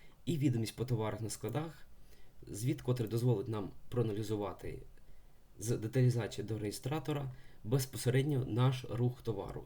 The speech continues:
і який кінцевий залишок без урахування, е, наших резервів.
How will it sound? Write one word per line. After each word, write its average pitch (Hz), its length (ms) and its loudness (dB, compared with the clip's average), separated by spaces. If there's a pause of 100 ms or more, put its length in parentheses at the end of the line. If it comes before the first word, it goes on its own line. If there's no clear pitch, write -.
і 120 100 2
який 123 180 4
кінцевий 104 440 0
залишок 139 580 -2 (120)
без 131 400 2
урахування, 127 760 -2 (920)
е, 98 440 -4
наших 117 400 -2
резервів. 117 480 -2